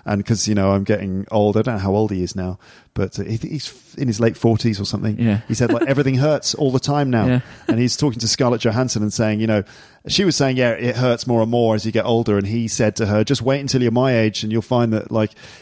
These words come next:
Speaker 1: even lying in bed for a night makes your body hurt."
Speaker 2: <laughs>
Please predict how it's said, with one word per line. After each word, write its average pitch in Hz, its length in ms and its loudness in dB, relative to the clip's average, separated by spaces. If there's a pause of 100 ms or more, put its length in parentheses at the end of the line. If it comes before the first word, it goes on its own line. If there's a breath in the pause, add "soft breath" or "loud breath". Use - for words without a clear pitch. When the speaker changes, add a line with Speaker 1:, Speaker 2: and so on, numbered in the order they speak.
(120)
Speaker 1:
even 135 440 0 (320 soft breath)
lying 135 360 2
in 127 120 2
bed 123 440 0 (120)
for 117 220 -2
a 110 60 2
night 104 500 0 (220)
makes 110 320 -2
your 110 180 2
body 98 320 0
hurt." 90 340 0
Speaker 2:
<laughs> - 440 -4